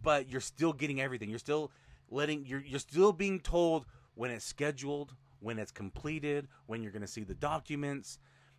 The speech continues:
anything that arose. They wired the money. They're wiring it tomorrow. I collected a cashier's check." They are just still in the loop. It's still me talking to them. Anyway, that's how I did the transition.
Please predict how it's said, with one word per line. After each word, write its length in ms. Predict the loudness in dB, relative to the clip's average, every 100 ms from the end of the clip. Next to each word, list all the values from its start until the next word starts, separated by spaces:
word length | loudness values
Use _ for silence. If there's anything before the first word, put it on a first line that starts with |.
| _ -8
anything 600 | -4 -2 -4 -2 -4 0
that 160 | 0
arose. 540 | 0 0 2 2 0 -6 -8
They 220 | -2 0
wired 500 | -2 -4 0 2 2
the 60 | 0
money. 260 | 0 0 0
They're 140 | -4
wiring 460 | -2 0 0 0 -2
it 160 | -4
tomorrow. 560 | -4 0 4 6 6 4
I 100 | 0
collected 380 | -2 -6 -4 -10
a 40 |
cashier's 520 | -8 -6 -6 -6 -6
check." 220 | -2 -2 -4 -16 -20 -18 2
They 200 | 4 4
are 80 |
just 380 | 2 -2 -4 -4 -12 _ _
still 400 | -14 -8 4 4 4
in 140 | 2
the 80 | 0
loop. 440 | 2 2 0 -2 -12 -12 -10
It's 160 | -8 -8
still 340 | 4 8 8
me 280 | 6 2 0
talking 420 | 0 -2 0 -4
to 120 | -2
them. 300 | 0 -2 -4 -10 _ _ _ _ _ _ _ _ _ -8
Anyway, 380 | -4 -2 -4 -6 -12 -20 _ _ _ _ _ -16 _ _ -20 -4
that's 240 | 2 2 4
how 200 | 2 2
I 260 | -2 0 -2
did 240 | -2 -6
the 80 | -6
transition. 600 | -8 -8 -6 -8 -12 -16